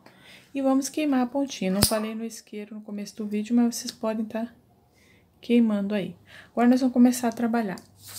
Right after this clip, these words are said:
Eu vou começar a costurar do centro as pérolas pra ficar até, ficar esteticamente mais bonito.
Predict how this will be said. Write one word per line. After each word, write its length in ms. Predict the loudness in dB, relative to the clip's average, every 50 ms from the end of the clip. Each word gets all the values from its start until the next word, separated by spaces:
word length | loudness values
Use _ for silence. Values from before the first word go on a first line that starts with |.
| -16 -16 -18 -20 -20 -16 -14 -12 -4 0
Eu 140 | 0 2 2
vou 100 | 0 0
começar 400 | 2 4 4 4 4 2 0 -2
a 20 |
costurar 500 | -2 -4 -6 -6 -4 -2 -2 0 0 -2
do 140 | -2 -2 -4
centro 580 | -4 -4 -4 -2 0 2 2 2 0 -2 -4 -6
as 120 | -6 -8
pérolas 420 | -4 2 4 4 4 4 0 -4
pra 160 | -4 -4 -6 -4
ficar 360 | -4 -4 -4 -2 -2 -2 -4
até, 680 | -2 -2 -2 0 2 2 2 2 0 0 -2 -4 -8 _ _ _ _ -20
ficar 300 | -20 -20 -10 -6 -4 -4
esteticamente 800 | -4 -4 -4 -4 -4 -4 -6 -4 -2 0 0 0 -2 -4 -4 -2
mais 160 | -2 -2 -2
bonito. 580 | -2 2 2 4 4 4 2 -2 -8 _ -20